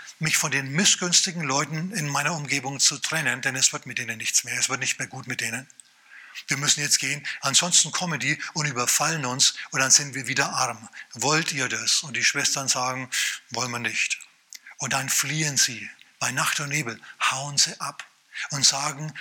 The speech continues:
dem bisherigen Chef nicht Bescheid. Und was passiert jetzt?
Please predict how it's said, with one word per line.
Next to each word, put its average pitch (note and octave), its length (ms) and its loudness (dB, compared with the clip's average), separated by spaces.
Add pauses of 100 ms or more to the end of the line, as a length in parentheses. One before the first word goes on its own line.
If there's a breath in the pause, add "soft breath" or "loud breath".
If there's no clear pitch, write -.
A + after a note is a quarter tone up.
(120)
dem A#2+ 100 -2
bisherigen C#3+ 460 2
Chef - 420 2 (240 loud breath)
nicht C3+ 480 -2
Bescheid. - 500 -4 (1500 loud breath)
Und B2+ 60 -8
was - 120 0
passiert - 320 0
jetzt? - 220 -2